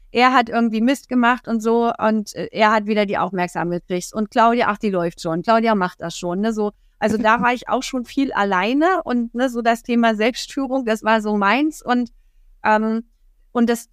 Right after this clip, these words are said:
Speaker 1: zog sich halt eben durchs ganze Leben. Und ich hab, ähm, ich war zum Beispiel am Anfang, ähm, vor, vorm und im Studium war ich bei I B M. Also vorm Studio habe ich mal angefangen da als, ähm, Werks-, äh,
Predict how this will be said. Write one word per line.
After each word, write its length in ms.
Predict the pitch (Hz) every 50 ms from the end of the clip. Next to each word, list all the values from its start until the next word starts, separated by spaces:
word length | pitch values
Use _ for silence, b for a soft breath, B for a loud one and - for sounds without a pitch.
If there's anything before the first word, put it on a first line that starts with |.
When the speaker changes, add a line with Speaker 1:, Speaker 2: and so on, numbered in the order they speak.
| _
Speaker 1:
zog 200 | - 285 285 285
sich 180 | - 277 233 -
halt 160 | 247 226 214
eben 220 | - 233 233 233 214
durchs 180 | 220 214 -
ganze 320 | - 202 202 208 208 208 196
Leben. 400 | 185 202 214 233 240 214 185 160
Und 220 | 165 160 190 190
ich 160 | 196 - -
hab, 140 | 214 214 - _ - - -
ähm, 380 | - 185 196 196 196 196 196 208 _ _ _ _ _ _ - - _ _ _ _
ich 200 | - 196 - -
war 220 | - 196 202 208 214
zum 140 | - 277 240
Beispiel 340 | 208 214 214 - 240 226
am 220 | 190 - 196 190 -
Anfang, 580 | - 185 214 254 - - 254 240 247 247 233 - -
ähm, 440 | - 196 196 196 202 202 202 208 208 - _ _ _ - _ _ - - _ _ _ -
vor, 360 | - 226 233 254 254 262 - - -
vorm 380 | - - - 254 277 302 285
und 180 | - - 233 -
im 200 | - 254 269 277
Studium 400 | - - 247 262 247 247 240 233
war 140 | 220 208 208
ich 120 | 208 -
bei 100 | - -
I 140 | - - 214
B 160 | 190 190 139
M. 220 | 170 214 254 277 -
Also 180 | 214 208 208
vorm 200 | - - 226 226
Studio 320 | - - 240 226 220 220 220
habe 160 | 214 202 214
ich 100 | 202 -
mal 180 | 196 190 185
angefangen 540 | - - 214 240 247 233 - 226 214 220 214
da 140 | 202 190 156
als, 280 | 143 190 - - - -
ähm, 260 | - 170 170 180 165 - _ _ _ _ _ _ - - - - _ -
Werks-, 640 | 160 156 202 214 285 302 - - - - - - _ _ _ _ _ - - _ _
äh, 540 | - 208 202 196 190 185 175 - - 170 -